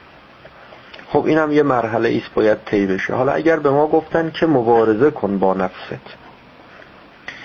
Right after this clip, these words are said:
مبارزه کن با خودت، مبارزه با نفس اینجا معناش می‌شه چی؟ مبارزه با این دید، با این دریافت، با این ادراک که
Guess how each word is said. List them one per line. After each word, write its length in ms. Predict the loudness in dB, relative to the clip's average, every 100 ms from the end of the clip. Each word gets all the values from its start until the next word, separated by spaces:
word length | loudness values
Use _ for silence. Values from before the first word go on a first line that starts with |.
| -20 -10 -2
مبارزه 720 | 2 4 4 4 4 2 0
کن 280 | 0 -2 0
با 120 | 0
خودت، 420 | 0 -2 0 0 -4 -14 -16 -20 -20 -20 -20 -20 -20 -20 -20 -20 -20 -20 -20 -20 -20 -20 -20 -20 -20 -20 -20 -20 -20 -20 -20 -20 -4
مبارزه 540 | 0 2 4 4 2 2
با 180 | 2
نفس 340 | 2 0 -2 -4
اینجا 360 | -4 -2 2 2
معناش 440 | 0 0 -2 -2
می‌شه 220 | -2 0 -2
چی؟ 340 | 0 0 0
مبارزه 640 | 0 2 4 4 2 2
با 180 | 2 0
این 320 | 2 2 2
دید، 500 | 2 2 2 2 -4 -12 -18 -20 -4
با 200 | 0 0
این 460 | 0 0 2 0 -4 -4 0
دریافت، 800 | 0 0 2 2 2 -2 -4
با 160 | 0 0
این 320 | 0 -2 0
ادراک 560 | 0 2 2 0 -2 -14 -12 -2
که 400 | 0 2 0 -2